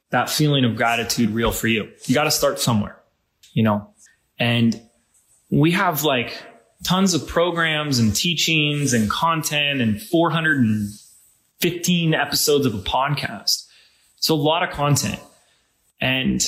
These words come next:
one of the reasons why I have a lot of content is been doing this for a long time, so I have a lot of things to talk about. But I, I tell you this,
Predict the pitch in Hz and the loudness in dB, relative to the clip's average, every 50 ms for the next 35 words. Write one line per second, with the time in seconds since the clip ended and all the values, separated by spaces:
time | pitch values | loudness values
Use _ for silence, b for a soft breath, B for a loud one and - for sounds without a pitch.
0 | - - _ _ _ _ _ _ _ - 113 113 151 208 233 185 151 139 135 139 | -6 -8 _ _ _ _ _ _ _ -8 -2 0 0 2 2 2 2 2 0 0
1 | 131 127 135 131 131 127 127 131 127 123 - 160 185 208 180 151 143 139 127 123 | -2 -2 0 0 0 0 0 0 0 -2 0 0 2 2 2 2 0 0 2 2
2 | 117 113 147 185 190 160 143 - - 127 123 123 127 127 - 139 151 170 165 151 | 2 4 4 2 2 2 0 0 0 0 0 2 0 -2 -2 -2 -2 0 0 0
3 | 147 143 147 151 156 147 - 156 151 131 127 - - 131 131 - 123 110 113 107 | 0 0 2 0 0 -2 -2 0 0 0 0 0 0 0 0 0 0 0 2 2
4 | 104 101 117 123 - - 135 139 135 - 131 131 123 - 151 156 165 160 151 131 | 0 0 0 -2 -2 0 -2 -2 -2 -4 -4 -4 -4 -2 0 0 2 2 2 2
5 | 120 107 101 - - - - - - _ | 2 0 0 0 0 -2 -2 -4 -8 _